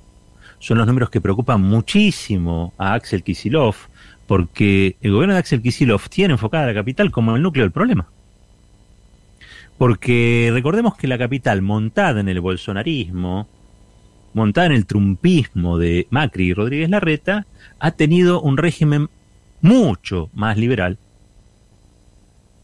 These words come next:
ha controlado nada de nada,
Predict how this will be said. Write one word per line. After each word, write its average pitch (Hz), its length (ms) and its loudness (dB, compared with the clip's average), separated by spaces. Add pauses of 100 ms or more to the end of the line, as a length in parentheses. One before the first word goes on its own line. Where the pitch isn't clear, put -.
(140)
ha 143 120 0
controlado 127 680 2 (580)
nada 113 340 2
de 117 80 -2
nada, 87 340 -4